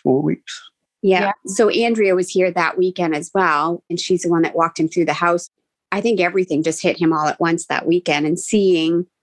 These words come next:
Speaker 2: visually seeing that black mass himself was,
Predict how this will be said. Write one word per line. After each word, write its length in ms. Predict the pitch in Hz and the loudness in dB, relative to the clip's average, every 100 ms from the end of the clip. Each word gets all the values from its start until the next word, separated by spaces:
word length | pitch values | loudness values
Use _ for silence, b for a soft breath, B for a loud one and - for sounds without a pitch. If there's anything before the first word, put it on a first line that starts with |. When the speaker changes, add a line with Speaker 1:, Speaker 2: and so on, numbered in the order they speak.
| - | 0
Speaker 2:
visually 380 | 214 190 180 165 | 0 2 0 0
seeing 680 | - - 202 190 160 151 165 | -4 -2 0 2 0 0 -2
that 200 | 160 - | -4 -2
black 240 | 160 160 | -4 -2
mass 280 | 170 156 160 | -2 -2 -2
himself 440 | - - 170 160 - | -6 -2 0 0 0
was, 340 | 151 165 - | -2 -2 -6